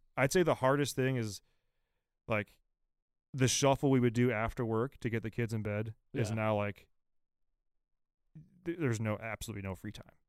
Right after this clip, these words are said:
Speaker 1: Like,
Speaker 2: Yeah.
Speaker 1: not that was free time before, but, like, you could kind of, like, you know, decompress for five minutes and then go back and, like, 'cause it's basically just, you know, one of us handling my son and the other one handling the stuff around the house.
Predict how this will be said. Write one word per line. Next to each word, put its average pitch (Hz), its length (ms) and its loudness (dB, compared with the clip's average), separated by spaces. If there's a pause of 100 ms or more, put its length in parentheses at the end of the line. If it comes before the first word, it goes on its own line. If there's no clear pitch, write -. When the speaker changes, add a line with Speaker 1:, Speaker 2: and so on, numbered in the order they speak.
(220)
Speaker 1:
Like, 113 140 -2
Speaker 2:
Yeah. 117 60 -6
Speaker 1:
not 131 140 4
that 123 120 2
was 120 180 2
free 127 160 0
time 123 200 -2
before, 123 300 0
but, 117 80 -2
like, 101 180 -2
you 110 80 -6
could 104 120 -10
kind 110 180 -6
of, 104 80 -8
like, 98 280 -10 (460)
you 120 80 -2
know, 104 60 -2
decompress 107 540 -2
for 107 80 -10
five 104 280 -4
minutes 104 260 -8
and 104 80 -10
then 104 100 -4
go 104 120 -4
back 101 240 -6
and, 104 80 -8
like, 98 180 -6 (180)
'cause 127 100 -2
it's 110 80 -4
basically 120 240 2
just, 117 200 -2 (200)
you 123 120 -10 (180)
know, 113 140 -4
one 131 180 4
of 117 80 0
us 120 140 0
handling 113 260 -4
my 107 100 -4
son 113 200 -4
and 107 80 -8
the 107 40 -8
other 107 100 -8
one 101 120 -6
handling 101 320 -6
the 92 60 -6
stuff - 200 -6
around 101 120 -8
the 107 80 -12
house. 98 260 -14